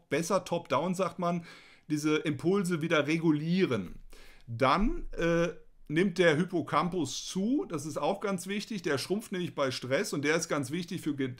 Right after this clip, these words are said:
Ge-, äh, Gedächtnis, für Lernen, äh, Emotionsverarbeitung und für Emotions-, auch Steuerung ein Stück weit. Und, äh,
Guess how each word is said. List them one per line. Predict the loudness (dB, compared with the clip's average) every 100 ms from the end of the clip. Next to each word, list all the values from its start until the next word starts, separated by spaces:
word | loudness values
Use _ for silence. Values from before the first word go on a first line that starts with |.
| -10
Ge-, | -4 -4 -4
äh, | -6 -4
Gedächtnis, | -2 -2 -2 -2 -4 -6 -6
für | -4
Lernen, | -2 -2 -2 -2 -2 -2 -4 -12 -20 -20 -20 -8 2
äh, | 6 6 4
Emotionsverarbeitung | 4 4 4 2 2 -2 -2 0 0 2 2 2 0 0
und | 0 0
für | 2 0
Emotions-, | 2 0 -2 -4
auch | -4 -8
Steuerung | -2 2 6 4 4 -4
ein | -8
Stück | -8 -10 -8
weit. | -10 -10 -12 -20 _ _ -20 _ _ _ _ 0
Und, | 2 2 0 -10 -14 -20 -14 -2
äh, | 2